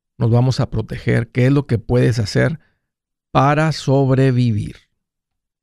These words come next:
La verdad que está muy alarmante esto. Y después de analizar todos los indicadores macroeconómicos, todo lo que tiene que ver con las cosas,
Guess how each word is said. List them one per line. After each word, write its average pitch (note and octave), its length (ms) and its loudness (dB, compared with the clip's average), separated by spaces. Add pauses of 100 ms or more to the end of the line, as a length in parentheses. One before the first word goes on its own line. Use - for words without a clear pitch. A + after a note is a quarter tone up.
(1500)
La - 100 -20
verdad - 240 -6
que - 80 -4
está - 160 -2
muy C#3+ 220 4
alarmante A#2+ 920 0
esto. C#3 380 -4 (1200)
Y B2+ 140 2
después A#2+ 340 2
de D3+ 80 0
analizar B2+ 800 -2 (160)
todos C3 300 0
los A#2+ 400 -2
indicadores A#2 600 2
macroeconómicos, A#2+ 1080 -2 (1700)
todo D3+ 180 0
lo D3+ 60 0
que - 100 -4
tiene B2+ 180 -2
que A2+ 120 -2
ver A#2 180 0
con A2 340 0
las A2 180 -4
cosas, B2+ 500 -4